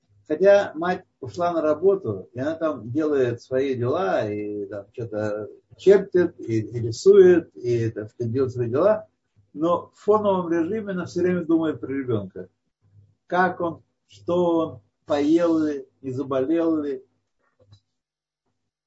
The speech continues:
и так далее. Вот мы так должны думать о Всевышнем в этом фоновом режиме.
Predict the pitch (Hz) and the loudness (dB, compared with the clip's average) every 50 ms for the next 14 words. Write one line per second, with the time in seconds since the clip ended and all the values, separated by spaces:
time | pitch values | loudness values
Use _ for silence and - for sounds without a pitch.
0 | _ _ _ _ _ 131 123 147 139 127 131 123 113 110 104 101 113 131 185 202 | _ _ _ _ _ -8 -6 -4 -2 0 0 0 0 0 -2 -2 0 0 0 0
1 | 196 208 208 185 208 202 180 170 170 165 143 156 170 165 175 180 170 165 - - | 0 -2 -4 0 0 0 0 0 -2 -4 -2 -4 -4 -2 -2 -2 -2 -4 -10 -12
2 | 156 - - 151 143 135 120 117 - - 107 110 113 113 127 117 113 - 139 127 | -14 -12 -12 -8 -6 -4 -6 -6 -6 -8 -6 -4 -4 -4 -6 -8 -6 -8 -6 -6
3 | 120 117 117 113 110 113 113 107 107 107 98 92 90 87 | -4 -4 -2 -2 -2 -4 -4 -6 -6 -8 -10 -8 -10 -12